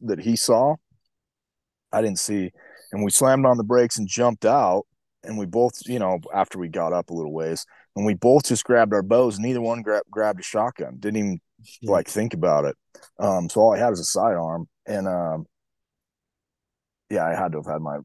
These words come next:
Speaker 1: pistol on me too. But, um, anyway, we s-, go up in the trees, sneak around, come down on o-,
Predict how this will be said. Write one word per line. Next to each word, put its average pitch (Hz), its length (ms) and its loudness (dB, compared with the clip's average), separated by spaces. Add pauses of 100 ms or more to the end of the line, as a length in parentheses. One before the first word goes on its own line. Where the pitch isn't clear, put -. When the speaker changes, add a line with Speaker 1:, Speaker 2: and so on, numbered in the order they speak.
(140)
Speaker 1:
pistol 82 300 -4
on 82 120 -4
me 80 80 -6
too. 80 240 -2
But, - 560 -2
um, 110 220 8
anyway, 117 400 6 (880)
we 127 320 8
s-, - 480 -2
go 143 160 8
up 143 140 4
in 139 80 0
the 123 60 -2
trees, 131 400 2
sneak 127 320 -4
around, 117 520 0 (720)
come 120 200 0
down 120 360 2
on 101 280 -2 (200)
o-, - 80 -10